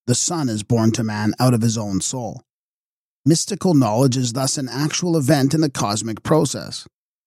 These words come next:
It is the birth of the divine. It is an event as real as any natural event, only enacted upon a higher plane. The great secret of the mystic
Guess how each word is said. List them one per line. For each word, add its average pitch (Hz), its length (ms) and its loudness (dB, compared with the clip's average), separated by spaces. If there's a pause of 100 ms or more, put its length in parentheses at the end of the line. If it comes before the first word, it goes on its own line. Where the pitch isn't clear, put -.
(140)
It 143 80 4
is 135 120 4
the 135 100 -2
birth 139 360 4
of 113 180 -2
the 120 80 0
divine. 117 640 2 (220)
It 135 100 4
is 123 120 2
an 131 80 2
event 120 460 4
as 104 220 -2
real 131 320 4
as 107 120 0
any 117 200 0
natural 123 460 0
event, 90 340 -2
only 107 340 2
enacted 117 540 0
upon 98 300 -2
a 85 60 -2
higher 101 320 0
plane. 127 460 2 (1400)
The 131 60 4
great 170 300 4
secret 160 360 -4
of 107 100 -2
the 110 80 0
mystic - 500 2